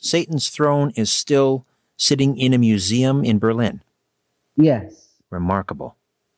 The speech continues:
Speaker 2: Because the Western world is the imperial seat.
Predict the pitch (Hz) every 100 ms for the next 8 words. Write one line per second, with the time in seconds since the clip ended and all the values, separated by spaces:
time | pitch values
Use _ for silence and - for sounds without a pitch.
0 | - 170 185 175 165 220 - - 196 175
1 | 208 208 143 113 117 - _ _ _ -
2 | 170 160 147 160 165 160 - 214 196 180
3 | - - 214 165 -